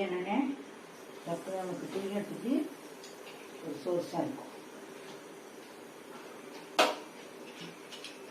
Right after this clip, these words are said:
பெரிய, ரொம்ப பெரிய எலுமிச்சை பழமா இருந்தா ரெண்டு half-ஆ புழிய முடியாது. நாலா கட் பண்ணி புழியுங்க. அவ, அவளுடைய இந்த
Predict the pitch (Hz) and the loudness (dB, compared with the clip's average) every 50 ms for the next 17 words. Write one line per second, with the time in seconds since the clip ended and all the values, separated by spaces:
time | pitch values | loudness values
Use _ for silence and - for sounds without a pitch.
0 | - - - - - - - - - - - - - 180 202 220 247 254 254 247 | -10 -10 -12 -12 -12 -12 -12 -10 -10 -10 -10 -2 4 6 8 8 8 8 8 8
1 | 226 202 180 196 208 226 233 277 277 233 220 214 - 254 262 269 294 311 285 233 | 8 8 6 4 4 4 6 6 10 12 12 12 12 12 12 8 8 10 8 8
2 | 214 214 208 - - 220 202 202 202 202 202 208 202 196 220 233 240 202 202 196 | 8 8 6 4 2 2 4 6 6 8 8 8 8 10 10 10 10 10 8 6
3 | 196 196 196 196 196 185 185 214 214 214 214 233 220 214 196 196 190 196 202 202 | 6 6 8 8 8 8 8 8 8 8 8 8 8 8 6 6 6 6 6 6
4 | 180 170 175 180 180 196 226 254 202 180 175 180 196 - - 170 170 170 - - | 6 6 6 6 8 8 8 8 8 8 6 6 4 4 2 2 0 0 2 0
5 | 185 180 185 202 247 - - - - - - - - - - 185 196 196 190 185 | 0 2 4 6 6 6 6 4 0 -4 -8 -8 -6 -2 0 2 2 2 2 4
6 | 190 202 196 185 190 185 185 180 180 185 190 190 185 180 170 165 165 170 175 165 | 6 8 10 10 8 8 6 4 4 4 4 4 4 4 4 6 6 6 6 10
7 | 165 170 | 10 12